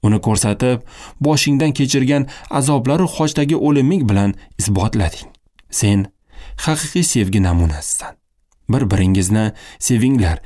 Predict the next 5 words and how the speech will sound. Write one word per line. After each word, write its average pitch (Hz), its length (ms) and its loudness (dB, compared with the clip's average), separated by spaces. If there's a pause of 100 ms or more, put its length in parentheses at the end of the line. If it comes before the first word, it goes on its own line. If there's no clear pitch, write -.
(260)
degan 127 300 2
yangi 123 400 2
buyrug'ingga 127 540 2 (280)
bo'ysunishni 127 600 2
o'rgat. - 520 -4